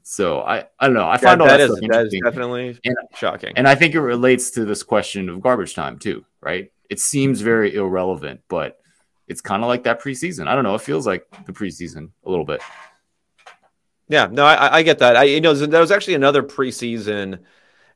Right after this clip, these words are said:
Speaker 2: N F L article, which I remember, which was looking at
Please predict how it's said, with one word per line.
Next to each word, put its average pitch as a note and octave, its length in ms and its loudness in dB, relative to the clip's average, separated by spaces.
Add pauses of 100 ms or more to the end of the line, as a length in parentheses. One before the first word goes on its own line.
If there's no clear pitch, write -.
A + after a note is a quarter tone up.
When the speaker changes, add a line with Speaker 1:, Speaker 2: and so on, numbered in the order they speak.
Speaker 2:
N A#2 140 -2
F G#2+ 140 -4
L A2 180 2
article, G#2 420 -2
which G2 140 -6
I G#2 60 0
remember, G2+ 800 -4 (240)
which A#2 140 -12
was A#2 120 -6
looking C#3 280 -2
at A2 160 -4